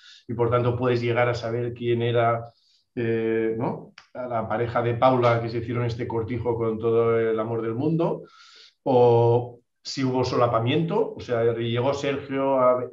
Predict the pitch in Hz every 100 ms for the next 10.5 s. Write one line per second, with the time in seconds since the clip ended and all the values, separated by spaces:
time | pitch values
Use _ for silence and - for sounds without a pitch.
0 | - 139 139 123 135 135 120 127 127 127
1 | 127 123 120 120 117 120 147 165 196 -
2 | 120 104 123 120 120 120 - _ 131 -
3 | _ _ _ - - - 143 120 - 95
4 | 104 180 220 123 160 147 127 151 160 156
5 | - - _ - 139 - 160 143 123 -
6 | 123 147 160 120 120 117 113 110 107 107
7 | - 113 110 110 - - 120 117 117 120
8 | 151 143 139 139 - 143 131 123 131 131
9 | 151 127 117 117 113 123 - 143 120 104
10 | - 104 - -